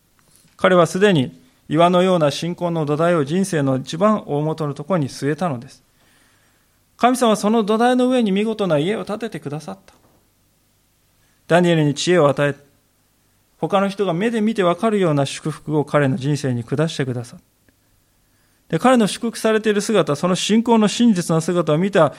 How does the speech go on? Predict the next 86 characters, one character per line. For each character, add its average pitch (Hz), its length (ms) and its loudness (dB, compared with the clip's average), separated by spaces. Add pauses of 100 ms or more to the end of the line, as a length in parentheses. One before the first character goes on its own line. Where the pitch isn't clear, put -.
(240)
バ 165 120 2
ビ 175 120 2
ロ 170 100 0
ン 147 60 -2
だ 143 100 0
と 143 100 -6
か、 135 120 -4
後 147 260 -4
の 180 100 -4
で 165 60 -4
す 165 100 -10
ね、 147 80 -4
続 160 320 -8
く - 0 -
ペ 196 160 -4
ル 214 80 2
シ 196 100 -2
ャ 156 40 0
の 143 140 -2
王 156 60 -2
に 143 80 -2
も 131 100 -2
彼 143 180 0
は 131 100 0
継 139 140 -6
が 143 120 0
れ 139 80 0
る 131 80 -4
よ 127 40 -4
う 123 40 -6
に 123 40 -6
な 127 80 -4
り 123 60 -6
ま 131 120 -4
す - 80 -16
け - 80 -8
れ 131 60 -6
ど 131 100 -8
も、 160 300 0 (480)
え - 40 -18
ー、 - 360 -12
王 196 160 0
様 226 220 2
は 214 80 4
変 208 140 2
わ 208 60 0
っ - 40 -18
て 214 80 -2
も 160 120 0
ダ 156 140 4
ニ 190 80 0
エ 185 60 -2
ル 156 80 0
に 139 80 -4
対 139 160 0
す 143 100 -6
る 135 80 -6
信 143 240 -6
仰 131 280 -2
は、 139 100 -8
信 147 240 -2
頼 135 180 4
は 127 120 2
変 135 100 2
わ 143 80 6
る 170 80 -2
こ 185 100 -4
と 190 80 -2
が 147 100 0
な 131 140 -2
い 107 60 -10
ん 101 40 -16
で - 60 -20
す - 100 -20
ね。 190 160 -12 (1080)
こ 185 120 -2
の 196 140 0
ダ 180 160 2
ニ 214 60 -2
エ 202 80 2
ル 175 100 -6
と 151 80 0
い 135 60 2
う - 20 2
男 151 320 -2
は、 156 200 -2